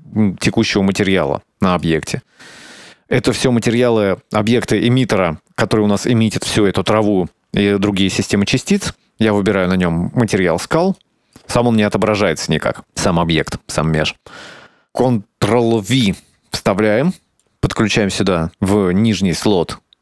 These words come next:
В нижний? Нет, в верхний слот. Поменяем их местами. В верхний слот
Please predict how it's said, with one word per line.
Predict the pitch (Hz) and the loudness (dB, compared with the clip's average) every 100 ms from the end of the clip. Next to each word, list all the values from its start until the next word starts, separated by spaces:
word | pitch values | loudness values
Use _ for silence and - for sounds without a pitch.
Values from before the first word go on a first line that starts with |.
| _ _ _ _ _ _ _ - | _ _ _ _ _ _ _ -6
В | 104 | 0
нижний? | 143 147 87 - _ _ _ _ - | 0 2 -2 -4 _ _ _ _ -2
Нет, | 95 - | -2 0
в | |
верхний | 90 92 98 - 78 | 0 2 0 0 -4
слот. | - 64 - _ | 0 -2 -2 _
Поменяем | 95 90 85 73 82 | -2 0 0 -2 -4
их | - | -2
местами. | 101 - 90 82 | -2 0 -2 0
В | 92 | 0
верхний | 120 110 107 | 0 0 -2
слот | - 104 95 | 0 0 0